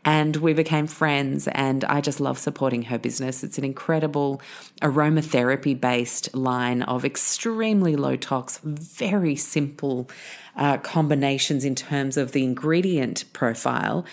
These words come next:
uh, and no preservatives, no weirdness, some really beautiful aromatherapeutic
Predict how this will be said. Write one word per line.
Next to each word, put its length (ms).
uh, 420
and 500
no 440
preservatives, 640
no 160
weirdness, 680
some 240
really 280
beautiful 540
aromatherapeutic 1120